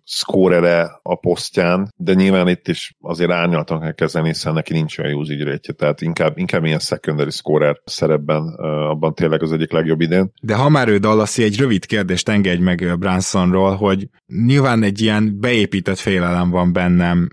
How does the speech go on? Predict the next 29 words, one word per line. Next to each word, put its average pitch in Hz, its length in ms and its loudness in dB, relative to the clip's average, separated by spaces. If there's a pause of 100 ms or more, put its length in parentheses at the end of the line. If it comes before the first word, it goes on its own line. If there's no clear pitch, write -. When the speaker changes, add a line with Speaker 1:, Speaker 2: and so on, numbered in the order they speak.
Speaker 2:
Annak 139 320 2
ellenére, 107 500 2
hogy 95 260 -2
én 104 280 2
Raptorsosként 101 800 -2
a 107 40 2
legkevésbé 92 600 0
kéne, 90 240 0
hogy 90 180 0
így 90 160 0
érezzek, 90 600 -2
hiszen 95 340 0
a 92 80 4
mi 107 120 4
törpéink 92 680 2
azok 92 280 -2
az 95 100 -2
elmúlt 90 400 0
években, 90 680 0
ö, 90 320 0
egytől 98 420 -4
ötig 87 380 -2
voltak 87 360 0
gyakorlatilag 87 680 -2
switchable 87 600 -2
játékosok, 90 720 -2
de 92 100 0
hát 90 160 -4
ez 92 260 -2